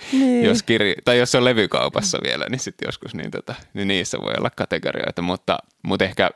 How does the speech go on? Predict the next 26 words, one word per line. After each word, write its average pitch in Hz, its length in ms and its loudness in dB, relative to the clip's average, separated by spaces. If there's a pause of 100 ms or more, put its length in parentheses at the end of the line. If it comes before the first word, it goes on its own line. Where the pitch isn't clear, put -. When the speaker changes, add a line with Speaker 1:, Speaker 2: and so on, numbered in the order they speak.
Speaker 2:
ehkä 101 200 -4
mun 95 100 0
mielestä 95 160 -2
se, 98 60 -4
mikä 95 180 -2
on 92 60 0
niinku 98 200 -4
kiinnostavampaa, 85 920 0
just - 160 -6
se - 100 -12
tavallaan 71 420 -2
se, 71 120 -4 (840)
et, - 140 -8 (100)
et - 160 -6 (600)
mitkä 101 280 -4
ne 92 80 0
on 85 60 -2
tavallaan 80 420 0
ne 87 80 0
asiat 87 400 -4
sieltä 73 240 -8
jatsperinteestä, - 840 -6
mitä - 240 -10
sä - 80 -10
oot - 140 -10
halunnut - 400 -8